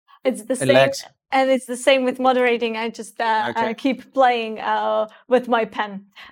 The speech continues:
Speaker 1: Uh, now we're nearly done. I have just one small, short, uh, quiz. It's a binary quiz. There are no wrong
Speaker 2: Okay.
Speaker 1: a-, a-, answers. It's just, like, always A or B. Uh, you just say your,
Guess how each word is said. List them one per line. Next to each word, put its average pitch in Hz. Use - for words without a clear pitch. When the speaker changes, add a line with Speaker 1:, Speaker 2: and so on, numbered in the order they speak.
Speaker 1:
Uh, 240
now 269
we're 302
nearly 311
done. 233
I 269
have 294
just 294
one 294
small, 277
short, 262
uh, -
quiz. 247
It's 277
a 339
binary 294
quiz. 214
There 247
are 247
no 285
wrong 262
Speaker 2:
Okay. 233
Speaker 1:
a-, -
a-, 226
answers. 240
It's 240
just, 254
like, 254
always 294
A 320
or 285
B. 254
Uh, 233
you 254
just 254
say 269
your, 247